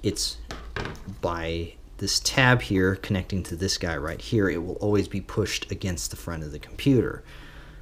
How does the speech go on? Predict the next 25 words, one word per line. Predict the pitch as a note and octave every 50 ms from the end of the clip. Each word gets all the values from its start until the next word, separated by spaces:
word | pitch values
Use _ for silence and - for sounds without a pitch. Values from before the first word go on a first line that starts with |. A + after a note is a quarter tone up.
| - - -
Uh, | - F2+ F#2 F#2+ G2 -
I'm | G#2+ A#2+
not | B2+ C#3 C#3+ C#3
sure | - - C3+ B2+ C3 B2+
why | A#2+ A#2 A#2 A2+
they | A2 G#2+ G2
did | F2 G2+ G#2 G2+ G2+
that. | A2 G#2 G#2 G#2+ G2+ - - - - -
Um, | F#2+ F2+ F2 F2 F2 F2 F2 F2 E2+
then | - F2+ F2+ F2+ E2+ - - -
later, | G#2+ G#2+ G#2 G#2 G#2 G2+ G2 F#2 F#2+ - - - - - - A#2+
later | G#2 G2+ G#2 G#2 G2 F#2+
ones | F2+ F#2 F#2 F#2 F#2 F2 -
don't | F#2 F2 -
have | - - - E2+ E2 D#2 F2
this, | E2+ E2 - - - - - - - - - - - - -
this | F#2 E2 -
deal. | - - F2+ E2+ E2
I | E2 E2
think | - - G2 F2
this | F#2 F2+ - -
was | F2+ E2+ -
just | - F2 E2+ - -
a | F2+
bodge, | D#2 - E2 D#2+ D#2+ D#2 E2 E2+ D#2+ - - -